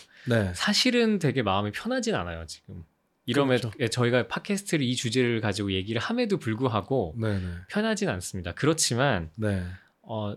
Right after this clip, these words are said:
Speaker 2: 누군가는 <laughs> 해야 될 말이기도 하고
Speaker 1: 어.
Speaker 2: 그리고 이거를, 음, 아무도 얘기 안 했던 것 같아요. 그쵸? 이런 거에 대해서 뭐 다룬 유튜브 콘텐츠나 아니면 팟캐스트 혹시 본 적 있으세요? 저는 본 적이 아직 없는 것 같거든요.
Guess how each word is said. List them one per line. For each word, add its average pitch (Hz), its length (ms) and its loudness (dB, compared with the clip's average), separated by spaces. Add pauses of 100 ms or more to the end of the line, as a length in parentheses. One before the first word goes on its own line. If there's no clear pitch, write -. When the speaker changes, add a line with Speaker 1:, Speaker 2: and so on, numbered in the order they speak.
(120)
Speaker 2:
누군가는 180 500 2
<laughs> 131 60 2
해야 113 80 -2
될 156 580 2
말이기도 139 680 0
하고 110 760 4
Speaker 1:
어. 95 720 0
Speaker 2:
그리고 190 340 2
이거를, 151 760 -2 (520)
음, 117 600 -4 (340)
아무도 208 300 2
얘기 143 200 2
안 113 180 2
했던 220 240 -2
것 185 100 2
같아요. 143 500 -2 (280)
그쵸? 92 460 -4
이런 196 280 2
거에 202 240 2
대해서 143 840 2 (100)
뭐 120 380 -2
다룬 123 800 -2
유튜브 131 300 -4
콘텐츠나 123 720 -2
아니면 104 200 -2
팟캐스트 - 600 -4
혹시 127 280 -6
본 127 180 0
적 127 140 0
있으세요? 95 340 -8
저는 117 380 0
본 98 160 -6
적이 87 220 -8
아직 80 260 -14
없는 90 220 -12
것 85 100 -14
같거든요. 92 440 -20